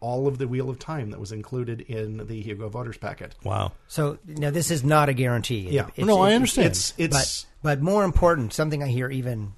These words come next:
Speaker 3: more often is people tell me they're not qualified to nominate or they're not qualified to vote in the Hugos. If you read speculative fiction of any kind and you like it, you are qualified.
Speaker 2: Mm-hmm.
Speaker 3: The nomination process is not,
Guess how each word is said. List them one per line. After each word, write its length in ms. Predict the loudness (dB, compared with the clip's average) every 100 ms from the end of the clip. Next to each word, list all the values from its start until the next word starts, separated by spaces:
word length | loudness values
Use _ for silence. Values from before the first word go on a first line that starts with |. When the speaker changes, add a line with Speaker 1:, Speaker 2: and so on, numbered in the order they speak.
| -8
Speaker 3:
more 260 | -2 0 0
often 400 | 0 -2 -4 -4
is 160 | -6
people 280 | -8 -8 -6
tell 180 | -4 -4
me 140 | -2
they're 200 | -2 -2
not 220 | 0 -2
qualified 640 | -2 -2 0 -2 -4 -6 -4
to 80 | -4
nominate 520 | -4 -4 -6 -8 -10
or 160 | -12 -8
they're 160 | -6
not 240 | -4 -6 -6
qualified 560 | -4 -4 -4 -8 -8
to 60 | -8
vote 420 | -6 -4 -6 -10 -12
in 140 | -10
the 60 | -8
Hugos. 500 | -8 -8 -10 -10 -14 -18 -20 -12
If 200 | -8 -4
you 180 | 0 0
read 520 | 2 0 2 0 -2 -8 -16
speculative 520 | -8 -4 -2 -2 -4
fiction 320 | -4 -8 -6 -6
of 120 | -6
any 200 | -4 -4
kind 360 | -4 -4 -4 -4
and 140 | -4
you 140 | -4 -4
like 280 | -4 -4
it, 200 | -8 -14 -18 -20 -20 -8
you 240 | -2 0
are 140 | 0 -2
qualified. 600 | 0 0 0 -4 -4 4
Speaker 2:
Mm-hmm. 260 | 4 4 2 -8 -20 -20 -20 -20 -8
Speaker 3:
The 120 | -2
nomination 640 | 2 4 4 2 0 -2
process 600 | -4 -2 -4 -4 -6 -6
is 240 | -8 -6 -2
not, 380 | -2 -2 -4